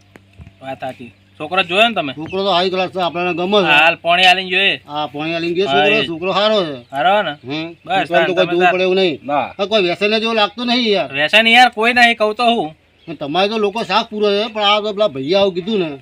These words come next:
Speaker 2: તો એના
Speaker 1: હા.
Speaker 2: કારણે થોડું અમારે વિચારવું પડે, કારણ કે આપણે કાલે જઈશું ફરીથી.
Speaker 1: વાત સાચી.
Speaker 2: બરોબર?
Speaker 1: હારું, હળો, એ ભાઈને તો ભેગા થતા હતા ને, બીજું શું?
Speaker 2: હાલો, તાન થતા આવો.
Speaker 1: હળો.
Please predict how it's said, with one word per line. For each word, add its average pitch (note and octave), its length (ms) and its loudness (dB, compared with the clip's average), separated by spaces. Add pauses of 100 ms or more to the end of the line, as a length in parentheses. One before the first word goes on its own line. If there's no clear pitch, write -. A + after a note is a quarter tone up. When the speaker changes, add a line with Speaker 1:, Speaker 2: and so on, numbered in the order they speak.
(140)
Speaker 2:
તો - 80 -14
એના D3 140 -2
Speaker 1:
હા. G3+ 100 4
Speaker 2:
કારણે G3+ 200 4
થોડું G3 160 4
અમારે F#3+ 220 2
વિચારવું G3+ 340 2
પડે, F#3+ 100 0
કારણ F#3 240 0
કે F#3 80 -2
આપણે F3+ 220 -2
કાલે E3 260 -4 (480)
જઈશું G3+ 340 0
ફરીથી. D3+ 460 -6
Speaker 1:
વાત D3 160 -4
સાચી. C3+ 280 -4
Speaker 2:
બરોબર? G3+ 320 -6 (1000)
Speaker 1:
હારું, F3+ 240 0
હળો, G#3+ 160 6
એ A#3+ 120 2
ભાઈને D#3+ 240 -4
તો G3 100 -2
ભેગા F3 240 4
થતા G3+ 140 4
હતા A#3+ 340 0
ને, G#3+ 60 -6
બીજું G#3 240 -8
શું? A3 160 -8 (140)
Speaker 2:
હાલો, D#3+ 180 -6
તાન D#3 140 -6
થતા D3 280 -8
આવો. A#2 120 -10
Speaker 1:
હળો. E3+ 160 4